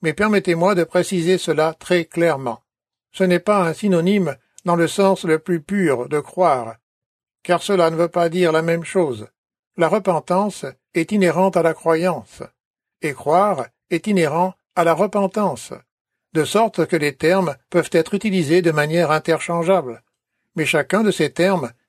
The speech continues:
exprime un élément unique. Croire exprime exactement cela, la confiance, l'assurance et la foi. La repentance exprime le fait de se détourner du péché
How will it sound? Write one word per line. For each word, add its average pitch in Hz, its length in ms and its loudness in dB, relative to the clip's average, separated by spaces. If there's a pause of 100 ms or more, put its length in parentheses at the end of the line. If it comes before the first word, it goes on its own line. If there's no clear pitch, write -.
(120)
exprime 190 540 -2
un 160 80 0
élément 165 380 2
unique. 190 420 0 (540)
Croire 170 400 2
exprime 156 440 -4
exactement 143 600 -2
cela, 127 420 -2 (380)
la 170 120 4
confiance, 190 640 -2 (460)
l'assurance 160 760 -2 (280)
et 170 100 0
la 180 140 2
foi. - 400 -2 (480)
La 170 100 0
repentance 196 680 0
exprime 196 380 -2
le 180 120 4
fait 175 240 0
de 160 100 0
se 185 120 0
détourner 185 560 2
du 175 100 2
péché 147 540 -6